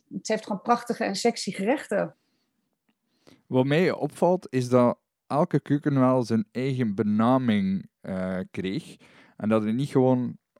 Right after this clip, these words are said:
Speaker 2: onder één universeel ding valt. Is dat ergens een beetje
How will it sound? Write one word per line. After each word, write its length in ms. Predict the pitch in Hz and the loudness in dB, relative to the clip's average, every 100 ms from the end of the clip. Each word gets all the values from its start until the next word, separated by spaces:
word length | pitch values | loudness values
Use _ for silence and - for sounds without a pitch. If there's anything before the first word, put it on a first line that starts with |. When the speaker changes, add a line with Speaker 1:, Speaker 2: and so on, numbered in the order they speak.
| _ | _
Speaker 2:
onder 380 | 123 139 123 117 | -4 0 0 -2
één 440 | 123 123 131 127 - _ _ _ _ | -4 -2 -2 -4 -8 _ _ _ _
universeel 600 | 135 120 113 101 120 107 85 | -2 0 0 -2 0 0 0
ding 300 | - 120 123 | -2 -2 -2
valt. 460 | 95 95 92 - - | 0 0 -2 -6 -14
Is 220 | - 113 | -8 -2
dat 480 | 120 131 - - - _ _ _ | 2 2 2 -14 -18 _ _ _
ergens 400 | - 127 127 123 | -6 -4 -2 -2
een 120 | 123 113 | 0 0
beetje 840 | 120 - 117 113 110 107 107 | 0 2 4 4 4 4 2